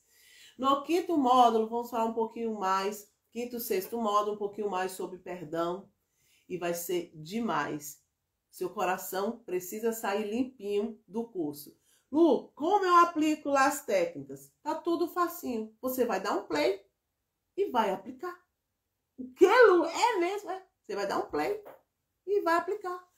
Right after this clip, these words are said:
No seu celular, meu bem. Se quiser usar computador, você pode usar o computador.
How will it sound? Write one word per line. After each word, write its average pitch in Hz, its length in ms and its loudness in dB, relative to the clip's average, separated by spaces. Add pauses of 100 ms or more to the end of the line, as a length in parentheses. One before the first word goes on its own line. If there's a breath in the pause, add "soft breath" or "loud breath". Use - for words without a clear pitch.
(240 soft breath)
No 339 180 4
seu 302 360 2
celular, 339 600 4
meu 247 180 2
bem. 170 180 -2
Se 330 140 -4
quiser 254 240 0
usar 202 200 -2
computador, 190 500 -6
você 262 200 -8
pode 208 540 0
usar 185 200 -2
o 180 60 -6
computador. 170 760 -4